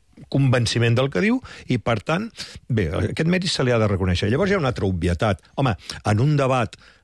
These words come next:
en on s'està parlant del dret de l'habitatge, per tant s'està parlant dels propietaris de pisos, no hem d'oblidar que Junts és, eh, l'hereu de Convergència. Convergència és la dreta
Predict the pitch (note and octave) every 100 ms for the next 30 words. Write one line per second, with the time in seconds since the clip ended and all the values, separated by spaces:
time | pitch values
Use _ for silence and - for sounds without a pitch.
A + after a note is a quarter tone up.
0 | - G2+ G2+ F#2 - F#2+ A2+ A2+ G#2+ B2
1 | B2+ G2 F#2+ A2+ B2 B2+ A#2 A2 G#2+ G#2+
2 | - F#2+ F2+ A2 G2 G#2+ G#2+ G#2 G#2 G#2+
3 | G2+ F#2 - A2 F#2+ F2 G#2 G2+ G2+ G2
4 | A2+ G2+ F#2+ - - - - _ _ -
5 | F2+ E2+ E2+ F#2 G2+ G2 - F#2+ B2 B2+
6 | F#3 - - G#2 G#2+ - C3 A#2+ G2 E2
7 | F2 E2 F#2 D#2+ F2+ A2+ E3+ C#3+ E2 A#2
8 | F3 - F2 F2 E2+ F#2 F2+ B2 G2+ F#2
9 | G#2 D3+ D#3+ D#3